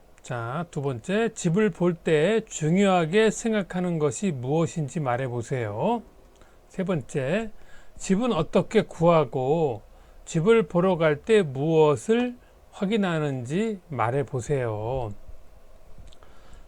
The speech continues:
자, 그래, 이렇게 됐습니다. 자, 집의 종류는요, <clears throat> 집의 종류는, 자, 이렇게 이제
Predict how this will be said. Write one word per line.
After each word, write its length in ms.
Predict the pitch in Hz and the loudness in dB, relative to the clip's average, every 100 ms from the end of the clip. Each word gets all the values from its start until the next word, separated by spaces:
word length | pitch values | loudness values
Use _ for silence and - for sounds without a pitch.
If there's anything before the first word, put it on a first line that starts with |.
| - | -14
자, 600 | - 147 139 127 117 113 - | -6 -4 -2 -4 -4 -6 -8
그래, 320 | 151 143 143 - | -4 -2 -2 -2
이렇게 380 | 175 - 170 | -2 0 0
됐습니다. 920 | 147 143 - 165 135 120 120 165 240 220 _ - - _ _ - | 2 0 0 -2 -2 -4 -2 0 0 -4 _ -20 -20 _ _ -12
자, 60 | |
집의 640 | - - - 170 247 226 - | -10 -8 -6 2 8 8 8
종류는요, 1120 | - 170 214 240 240 214 202 156 151 196 156 - 151 - | 4 4 6 6 4 4 4 2 2 2 0 -2 -2 -4
<clears throat> 320 | - 58 - - | -6 -8 -12 -12
집의 260 | - 165 147 | -6 -4 -2
종류는, 500 | 143 143 165 240 233 - - - - - - - | -2 -2 0 0 -2 -12 -20 -20 -20 -20 -20 -12
자, 440 | - 131 123 117 | -6 -4 -2 -4
이렇게 300 | 123 120 - | -6 -8 -6
이제 260 | 147 131 | -4 -4